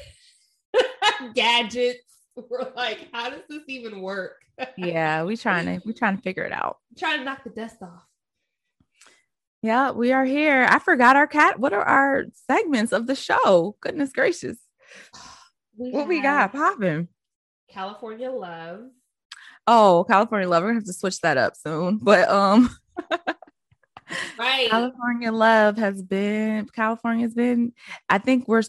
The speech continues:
Speaker 2: we're opening back up a little bit, kinda.
Speaker 1: Turn up.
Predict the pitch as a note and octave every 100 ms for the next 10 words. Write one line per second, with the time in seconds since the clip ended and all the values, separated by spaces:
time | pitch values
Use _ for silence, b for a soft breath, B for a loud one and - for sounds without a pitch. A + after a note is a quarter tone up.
0 | - F#3+ - A3+ B3+ A#3 A3+ A#3 B3+ C4
1 | A3+ G3+ G#3 A3+ - A3 G#3 G3 G#3 A#3+
2 | - _ - A#3+ B3 A#3 B3